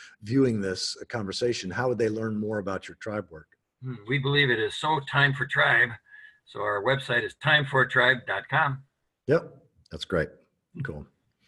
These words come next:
Speaker 1: Well, Bill, last question I wanna ask, and then we can just go wherever we want, but, um, remaining opportunities.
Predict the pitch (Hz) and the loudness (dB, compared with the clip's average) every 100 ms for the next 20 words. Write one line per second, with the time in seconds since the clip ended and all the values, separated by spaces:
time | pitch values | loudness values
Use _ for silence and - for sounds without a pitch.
0 | - - - - - - - - _ _ | -20 -20 -20 -20 -20 -20 -20 -20 _ _
1 | _ _ _ 190 143 - - 160 135 104 | _ _ _ 4 4 2 2 6 6 6
2 | 147 160 - 147 - 135 117 110 110 117 | 6 4 4 4 4 2 4 4 4 4
3 | 123 117 107 107 110 95 - - 95 120 | 4 2 2 2 0 0 -2 -6 0 2
4 | 104 107 95 85 120 180 110 107 - 123 | 2 0 0 0 4 4 4 0 -2 -2
5 | - 131 113 110 104 104 104 120 135 143 | 0 0 2 2 0 -2 -4 0 2 2
6 | 175 170 151 127 120 117 - 98 71 - | 2 2 4 2 0 -2 -2 -2 -4 -10
7 | - | -10